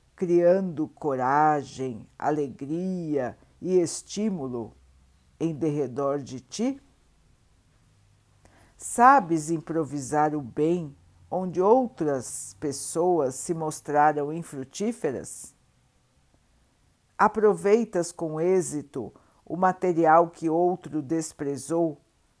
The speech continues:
por imprestável? Aguardas com paciência onde outros desesperaram? Na posição de crente, conservas o espírito de serviço,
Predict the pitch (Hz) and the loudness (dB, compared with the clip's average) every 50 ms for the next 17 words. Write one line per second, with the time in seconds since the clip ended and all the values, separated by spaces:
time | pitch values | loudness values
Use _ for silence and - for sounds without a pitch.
0 | _ - 156 165 151 160 156 - - 120 127 123 - - - - 143 160 208 208 | _ -4 -2 -2 -2 -4 -6 -8 -8 -8 -8 -8 -8 -8 -4 -2 0 2 0 0
1 | 170 151 127 120 117 139 - _ _ _ _ _ _ _ _ _ _ _ _ _ | -2 -6 -8 -10 -10 -14 -20 _ _ _ _ _ _ _ _ _ _ _ _ _
2 | _ _ _ _ _ _ _ _ _ _ _ _ _ _ _ - _ _ - 160 | _ _ _ _ _ _ _ _ _ _ _ _ _ _ _ -20 _ _ 6 6
3 | 185 180 160 196 196 202 233 247 247 220 185 151 160 147 147 - - - 180 170 | 6 6 8 8 10 12 12 10 10 8 4 2 2 0 0 -2 -4 -4 -4 -4
4 | 160 - 165 160 156 - - - 147 147 165 180 185 180 165 - - - - 131 | 0 0 0 0 0 0 -2 -2 0 2 2 2 0 0 -4 -8 -8 -4 -4 -2
5 | 113 113 - _ _ _ _ _ - - 175 180 175 143 139 160 160 160 170 185 | -4 -4 -6 _ _ _ _ _ -6 -6 -4 -4 -4 -4 -4 -2 0 2 6 6
6 | 202 208 202 185 190 - 165 127 143 147 131 120 - - 160 160 147 - 147 143 | 6 6 4 0 -6 -8 -8 -6 -6 -8 -8 -8 -6 -4 -2 -2 -2 -2 -4 -4
7 | - - - - 139 127 127 131 139 165 185 180 160 147 131 135 143 _ _ _ | -4 -6 -6 -4 -4 -2 0 0 0 2 0 0 -2 -4 -6 -10 -16 _ _ _
8 | _ _ _ _ _ _ _ _ _ _ _ _ _ _ _ _ _ _ _ _ | _ _ _ _ _ _ _ _ _ _ _ _ _ _ _ _ _ _ _ _
9 | _ _ _ _ _ _ _ _ _ _ - - - - _ _ - 170 190 190 | _ _ _ _ _ _ _ _ _ _ -20 -20 -20 -20 _ _ -2 0 0 2
10 | - 220 214 190 190 196 - - 226 214 214 190 175 208 208 - - 190 190 202 | 4 4 2 2 2 -4 -2 2 2 2 4 2 -2 -6 -4 -2 0 2 4 4
11 | 202 185 170 - - - - 123 104 - _ _ _ _ _ _ _ _ _ _ | 2 0 -2 -8 -10 -10 -10 -10 -10 -12 _ _ _ _ _ _ _ _ _ _
12 | - 196 196 190 - - - 208 214 233 226 196 185 185 180 160 175 175 170 165 | 0 0 0 0 -2 0 4 8 8 10 8 8 4 0 -2 0 0 0 0 0
13 | - - _ 190 196 190 175 165 - 175 170 139 139 165 160 - - 180 170 156 | -4 -6 _ -4 -4 -4 -4 -6 -6 -6 -8 -6 -8 -10 -10 -6 -4 -2 -2 -2
14 | 143 131 123 147 180 185 175 - - - - 143 110 104 | -4 -6 -8 -6 -6 -4 -6 -6 -8 -10 -8 -10 -10 -10